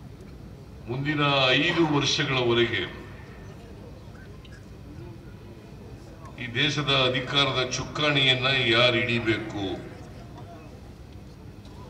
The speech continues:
ಕಾಂಗ್ರೆಸ್ ನೇತೃತ್ವದ ಇಂಡಿಯಾ ಹಿಡಿಬೇಕಾ? ಈಗಾಗಲೇ ಹತ್ತು ವರ್ಷಗಳ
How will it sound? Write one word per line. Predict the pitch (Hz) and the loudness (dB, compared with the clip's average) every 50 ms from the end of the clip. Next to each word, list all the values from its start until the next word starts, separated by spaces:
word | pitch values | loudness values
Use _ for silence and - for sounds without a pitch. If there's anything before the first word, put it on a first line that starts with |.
| - - - - - - - - - - - - - - - - - - - - - - - - - - | -14 -16 -16 -16 -14 -14 -14 -14 -14 -14 -14 -14 -14 -14 -14 -14 -14 -14 -14 -14 -14 -14 -14 -12 -8 -4
ಕಾಂಗ್ರೆಸ್ | - 120 127 131 135 147 151 147 - - - 110 | -2 -2 -2 -2 -2 0 0 0 0 -2 -4 -2
ನೇತೃತ್ವದ | 123 127 127 127 131 135 113 - 127 123 113 117 123 127 139 - - - - - - - - - - - - - - - - - - - - - - - - - - - - - - - - - - - - - - - - | -2 -2 -2 -2 -4 -4 -4 -4 -2 0 2 2 2 2 2 0 -4 -6 -10 -12 -12 -14 -14 -14 -14 -14 -14 -14 -14 -14 -14 -16 -16 -16 -16 -16 -16 -16 -16 -16 -16 -16 -16 -16 -16 -14 -16 -16 -16 -16 -16 -16 -14 -10 -6
ಇಂಡಿಯಾ | 120 127 131 131 127 131 127 131 131 131 135 - - - - - - - - - | -4 -4 -4 -2 -2 0 2 4 6 8 8 8 8 6 2 -2 -6 -8 -8 -8
ಹಿಡಿಬೇಕಾ? | 113 113 120 123 117 110 113 104 - - 101 104 110 120 123 - - - - - - - - - - - - - - - - - - - - - - - - - - - - - - - - - - - - - | -6 -4 -4 -2 0 0 0 0 0 -2 -2 0 0 0 0 0 -4 -8 -10 -12 -14 -14 -14 -14 -14 -14 -14 -14 -14 -14 -14 -14 -14 -14 -14 -14 -14 -14 -14 -14 -14 -14 -14 -14 -14 -16 -16 -14 -14 -14 -12 -10
ಈಗಾಗಲೇ | 127 127 139 147 147 143 147 143 | -6 -4 -2 0 0 2 2 2
ಹತ್ತು | 139 139 - - - - 170 160 156 | 0 0 -2 -8 -8 -6 -4 -2 -2
ವರ್ಷಗಳ | 156 143 - - - 165 151 143 151 | -2 0 0 0 0 0 2 2 4